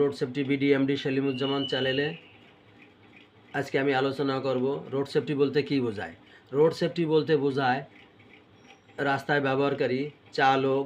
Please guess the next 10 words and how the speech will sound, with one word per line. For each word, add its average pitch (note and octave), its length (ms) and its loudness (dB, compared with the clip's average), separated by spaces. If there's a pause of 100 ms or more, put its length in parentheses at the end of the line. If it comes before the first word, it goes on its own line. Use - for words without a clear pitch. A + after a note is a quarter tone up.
(120)
যাত্রী, B2+ 400 0 (540)
পথচারী, C3 580 0 (960)
সাইকেল C#3+ 380 2
আরোহী C3 260 0 (100)
সবার C#3+ 340 0
নিরাপত্তা D3 500 0
নিশ্চিত D3 280 -2 (120)
করার C#3 280 2
জন্য C3 160 -2 (160)
যে C#3+ 80 2